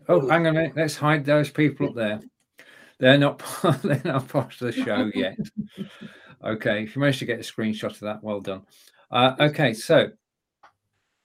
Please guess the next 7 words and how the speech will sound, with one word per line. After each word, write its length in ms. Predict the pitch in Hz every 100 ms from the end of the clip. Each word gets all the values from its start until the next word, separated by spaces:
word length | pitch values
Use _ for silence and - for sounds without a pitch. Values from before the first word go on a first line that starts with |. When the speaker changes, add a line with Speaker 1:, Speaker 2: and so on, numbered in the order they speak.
| -
Speaker 1:
uh, 320 | 107 110 110 - _ _ _ _ _ -
welcome 400 | 127 160 160 127
to 140 | 104
the 60 | 98
show. 360 | - 87 147 - _ _ _ _ _ _ _ _ -
And 300 | 101 98 98
this 300 | 127 131